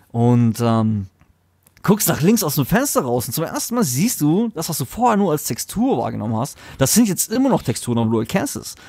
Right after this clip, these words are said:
Das ist ein verdammter, das ist ein, da kannst du Pizza kaufen. Okay, links kannst du Pizza kaufen. Rechts gibt's so einen Dessous-Laden, weiter hinten gibt's einen Laden von diesem Racing, von so einem Tech-Team, so einem Racing-Technology-Laden mit irgendwelchem Schnickschnack. Also du kannst die, du kannst die Schilder lesen.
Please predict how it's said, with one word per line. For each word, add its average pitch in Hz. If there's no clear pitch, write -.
Das 110
ist 170
ein 127
verdammter, 180
das -
ist -
ein, 135
da -
kannst -
du -
Pizza 233
kaufen. -
Okay, 160
links 240
kannst -
du 202
Pizza -
kaufen. -
Rechts 202
gibt's -
so 120
einen 117
Dessous-Laden, 151
weiter 123
hinten 170
gibt's 143
einen 127
Laden 165
von 135
diesem 120
Racing, 185
von 110
so 120
einem 117
Tech-Team, 175
so 127
einem 117
Racing-Technology-Laden 135
mit 117
irgendwelchem 127
Schnickschnack. 135
Also 139
du -
kannst 190
die, 139
du 110
kannst 196
die 120
Schilder 269
lesen. 101